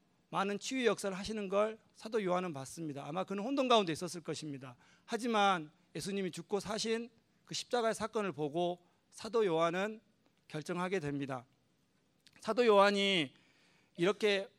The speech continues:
복음을 증거할 수 있었던 건 이렇게 예수님의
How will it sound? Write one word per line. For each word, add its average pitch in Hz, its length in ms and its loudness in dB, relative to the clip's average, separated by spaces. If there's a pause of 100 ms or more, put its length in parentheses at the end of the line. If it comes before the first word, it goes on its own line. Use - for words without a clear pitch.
(140)
복음을 202 360 -2
증거할 220 460 -2
수 240 120 -8
있었던 170 460 -4
건 156 400 2 (640)
이렇게 180 500 -4
예수님의 185 680 -8